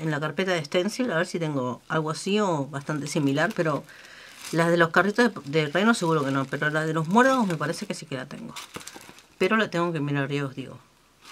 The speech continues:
Porque esto, claro, no tiene ni, no tiene fecha, porque, claro, esto, esto es, es tem-, es temporal, o sea, no es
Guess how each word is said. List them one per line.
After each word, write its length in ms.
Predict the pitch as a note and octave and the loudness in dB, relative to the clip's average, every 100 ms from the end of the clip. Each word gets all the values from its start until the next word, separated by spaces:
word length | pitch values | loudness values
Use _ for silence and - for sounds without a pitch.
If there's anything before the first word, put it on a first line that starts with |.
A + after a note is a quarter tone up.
| - | -12
Porque 400 | D3+ C#3+ D3+ D3 | -12 -8 -10 -10
esto, 220 | C#3+ - E3 | -12 -10 -4
claro, 200 | E3+ D3 | 0 0
no 120 | C#3 | -2
tiene 180 | F3 F3 | -4 -4
ni, 140 | D3+ C#3 - | -4 -6 -6
no 160 | E3 | -6
tiene 180 | F#3+ E3+ | -4 -4
fecha, 400 | C#3+ C#3+ C#3+ B2 | -4 -6 -4 -8
porque, 240 | C#3+ C3+ | -8 -10
claro, 260 | B2+ C#3+ - | -10 -12 -14
esto, 360 | - - D#3 C#3+ - - - - - - - | -12 -6 -6 -8 -16 -18 -18 -20 -20 -18 -6
esto 180 | - - | 0 2
es, 40 | A#3 - | 2 -2
es 160 | F#3+ - | -4 0
tem-, 220 | E3+ C#3+ - | 0 -2 -6
es 140 | F3+ | -4
temporal, 500 | - E3+ C#3+ D#3+ D3 | 0 0 4 4 4
o 60 | B2 | 0
sea, 240 | - D3 | -2 0
no 120 | D3 | 0
es 380 | D3+ D3 C#3+ - | -2 -4 -6 -12